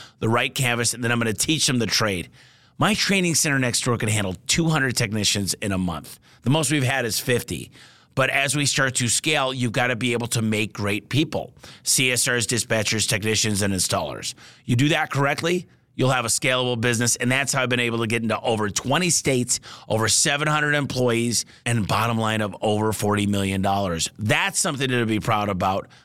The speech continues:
And scaling a business is like scaling anything else. It takes time, and it takes focus, and you gotta know what you're doing each day. I think for most business owners, they're problem solvers. They turn into firefighters. They go in and s-, fix the biggest problem.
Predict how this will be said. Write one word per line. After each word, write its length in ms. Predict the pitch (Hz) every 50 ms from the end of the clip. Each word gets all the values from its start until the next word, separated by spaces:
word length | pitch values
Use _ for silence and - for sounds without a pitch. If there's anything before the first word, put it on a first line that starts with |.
| _ _ -
And 120 | 135 131 123
scaling 500 | - - - 190 185 196 208 220 208 208
a 60 | 196
business 460 | 143 160 175 165 143 156 160 - 147
is 120 | 143 120
like 160 | 143 135 127 -
scaling 400 | - - 156 147 139 139 139 139
anything 360 | 135 135 135 127 135 131 131
else. 340 | 139 143 120 - - - - -
It 140 | - 113 110
takes 340 | - 117 113 101 - - -
time, 520 | - - 104 107 107 117 131 147 156 - - - - - _ _ _ -
and 140 | 123 120 120
it 120 | 120 117
takes 260 | - - 120 98 - -
focus, 540 | - - 120 110 110 - 170 160 - - - -
and 120 | 120 113
you 60 | 113
gotta 260 | 107 123 120 123 127
know 140 | 127 127 123
what 320 | 120 113 123 127 127 - -
you're 100 | 147 127
doing 360 | 101 - 123 117 117 117 117
each 320 | 110 110 104 - - -
day. 280 | - 104 92 85 80 - - - - - - _ -
I 120 | 113 117
think 200 | 117 - 156 143
for 100 | 135 151
most 280 | 143 135 139 143 - -
business 360 | 143 147 139 151 151 - -
owners, 400 | 151 143 147 147 151 151 - - - _ _ _ _ _
they're 160 | - 110 110
problem 340 | - - 135 127 123 120 120
solvers. 540 | 107 - 113 95 90 76 78 73 80 - - - -
They 140 | - 113 117
turn 220 | - - 135 135 131
into 160 | 127 123 123
firefighters. 680 | - - 127 123 120 117 101 - 104 95 87 85 85
They 140 | 82 110 107
go 140 | 98 117 117
in 120 | 120 117
and 20 | 117
s-, 180 | 104 - -
fix 360 | - - - - 135 123 - -
the 120 | 131 117
biggest 320 | 113 123 117 117 113 -
problem. 400 | - 123 120 120 117 104 87 76